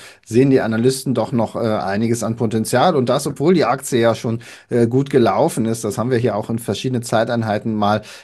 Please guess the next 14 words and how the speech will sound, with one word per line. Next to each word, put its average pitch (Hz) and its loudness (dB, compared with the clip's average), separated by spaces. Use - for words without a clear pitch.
äh, 110 -2
zusammengefasst. 127 0
Ähm, 113 0
auf - -8
Einjahressicht 139 0
circa 131 2
dreißig 120 -2
Prozent, 123 -2
äh, 110 -2
plus 196 0
kann 131 0
sich, 117 -2
äh, 117 -2
durchaus, 127 0